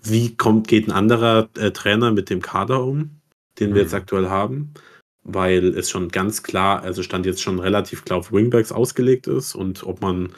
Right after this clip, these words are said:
Speaker 1: da jetzt versucht, das ein bisschen umzubauen, dass das nicht mehr ein, äh, hundert Prozent der Fall ist, aber ja, um's,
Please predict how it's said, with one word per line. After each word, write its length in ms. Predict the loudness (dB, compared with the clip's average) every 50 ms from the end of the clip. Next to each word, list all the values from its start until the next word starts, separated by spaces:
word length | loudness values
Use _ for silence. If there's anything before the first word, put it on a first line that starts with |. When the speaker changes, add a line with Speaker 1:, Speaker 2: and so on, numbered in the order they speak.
| -20 -20 -16 _
Speaker 1:
da 80 | -2 -2
jetzt 160 | 0 0 -2
versucht, 400 | -4 -6 -4 -4 -4 -4 -4 -4
das 180 | -4 -4 -4 -4
ein 100 | -6 -2
bisschen 580 | 0 -2 -2 0 0 -2 0 0 -2 -4 -6 -6 -4
umzubauen, 760 | 0 2 2 4 2 0 0 2 2 4 4 4 4 2 2
dass 200 | 0 -2 -4 -6
das 140 | -6 -4 -2
nicht 160 | -2 -2 0
mehr 280 | 0 0 0 0 0 0
ein, 180 | 0 -2 0 0
äh, 100 | -2 -4 -6 _ -4
hundert 260 | -4 -2 0 0 0
Prozent 320 | -2 -4 -6 -6 -6 -6 -4
der 100 | -4 -4
Fall 160 | -2 -2 -2 0
ist, 220 | -2 -2 -4 -6
aber 300 | -6 -4 -4 -4 -6 -8 -12 -18 -20 -20 -20 _ _ _ _ _ _
ja, 260 | -2 -2 0 -2 -4 -8 _ -20 -20 -20 -20 -20 _ _ _ _ _ _ _
um's, 300 | -2 0 0 -2 -4 -8